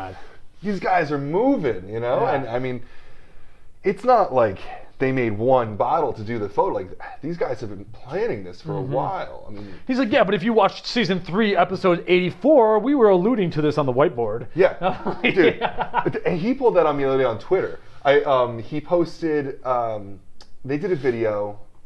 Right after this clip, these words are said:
Speaker 1: one of the Behind the Brand videos, and it was like, uh, there was a song in it from one of my fan-, favorite bands from, from high school.
Speaker 2: Mm-hmm.
Speaker 1: And, um, so they listen to, like, a lot of alt-, alternative stuff.
Speaker 2: Mm-hmm.
Speaker 1: I listen to a little bit of, like, heavier alternative
Speaker 2: Right,
Speaker 1: stuff.
Speaker 2: right.
Speaker 1: So I tweeted, I was like, "Dan, I've been waiting for years for you to put A Day to Remember on the channel.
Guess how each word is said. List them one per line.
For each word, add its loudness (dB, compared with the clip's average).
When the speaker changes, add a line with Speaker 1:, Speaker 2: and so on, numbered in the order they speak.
Speaker 1:
one -4
of -6
the -6
Behind -6
the -4
Brand -6
videos, -8
and -12
it -12
was -10
like, -8
uh, -12
there -10
was -8
a -6
song 0
in -10
it -14
from -12
one -8
of -10
my -10
fan-, -12
favorite -8
bands -12
from, -14
from -12
high -8
school. -14
Speaker 2:
Mm-hmm. -10
Speaker 1:
And, -10
um, -10
so -8
they 0
listen -4
to, -6
like, -4
a -4
lot -4
of -12
alt-, -14
alternative -10
stuff. -10
Speaker 2:
Mm-hmm. -8
Speaker 1:
I 2
listen -2
to -4
a -2
little -4
bit -6
of, -10
like, -6
heavier -2
alternative -10
Speaker 2:
Right, 2
Speaker 1:
stuff. -8
Speaker 2:
right. -6
Speaker 1:
So 2
I -6
tweeted, -4
I -8
was -8
like, -10
"Dan, -4
I've -4
been -4
waiting 4
for 0
years 4
for -4
you 0
to 2
put 2
A -2
Day -2
to -2
Remember 0
on -6
the -12
channel. -8